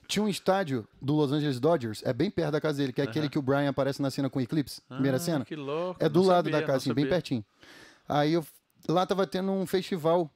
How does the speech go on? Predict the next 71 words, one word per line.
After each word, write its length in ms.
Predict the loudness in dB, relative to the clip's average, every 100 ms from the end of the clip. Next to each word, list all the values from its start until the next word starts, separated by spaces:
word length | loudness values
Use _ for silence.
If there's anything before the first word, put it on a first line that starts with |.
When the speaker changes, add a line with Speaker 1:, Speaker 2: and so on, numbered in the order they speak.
| -4
Speaker 1:
de 140 | 0
música 420 | 2 2 -2 -6 -6
do 280 | 0 2 2
Tyler, 320 | 2 2 2
The 100 | 0
Creator. 480 | 0 0 2 0 -2
Speaker 2:
Ô, 200 | -4 -4
louco. 600 | -4 -4 -2 -2 -2 -4 0
Speaker 1:
Não 120 | 0
é 40 |
muito 180 | 0 -2
conhecido 280 | -4 -4 -4
aqui 80 | -2
no 60 |
Brasil, 240 | 0 2 2
eu 40 |
nem 120 | 0
conhecia 240 | -2 -4 -4
esse 80 | 0
Speaker 2:
Sim, 80 |
Speaker 1:
cara. 280 | 2 2 -2
Speaker 2:
mas 280 | -6 -8 -2
é. 20 |
Speaker 1:
Mas 180 | 2 4
lá 140 | 4 2
ele 80 | 2
é 60 |
estouradaço. 600 | 0 0 0 0 0 -6 _
Speaker 2:
Sim. 260 | -12 -12 -14 _ -8
Speaker 1:
Até 200 | -6 -4
a 40 |
galera 280 | -2 -2 -2
do 80 | -2
hostel 340 | -2 -2 -4
que 40 | -4
tava 140 | -4
comigo 320 | -2 -4 -2
ia. 260 | 0 0 -2 _ _ _ -6
Eles 140 | -4
me 80 | -2
chamaram 320 | -2 0 0
pra 140 | 0 0
ir, 180 | 0 -2
"Igor, 180 | -2
vamos 160 | -4 -4
lá 60 | -4
no 60 |
festival 340 | -4 -4 -2 0
com 80 |
a 40 | 2
Speaker 2:
Aí 140 | 2
Speaker 1:
gente." 120 | 0
Speaker 2:
você 60 | -2
falou, 220 | -2 -4
"Tô 160 | -2 -2
aqui." 320 | -2 -2 -6 -8 _
Speaker 1:
Fui 180 | 2 6
ver 120 | 6
o 40 |
ingresso, 460 | 6 6 6 2 2
quatrocentos 460 | 0 2 -2 -2 4
dólares, 300 | 6 6 6
mano. 120 | 4
Speaker 2:
Ave 720 | 2 0 -2 -4 -6 -10 -4
Speaker 1:
Na 220 | 4 8
hora. 220 | 10 8 6
Speaker 2:
Maria. 360 | 0 -2 -2
Speaker 1:
Falei, 160 | -2 0
"Tá 120 | 2
maluco?" 480 | 2 2 0 -2 -4
Speaker 2:
Não. 460 | -8 -6 -6 -8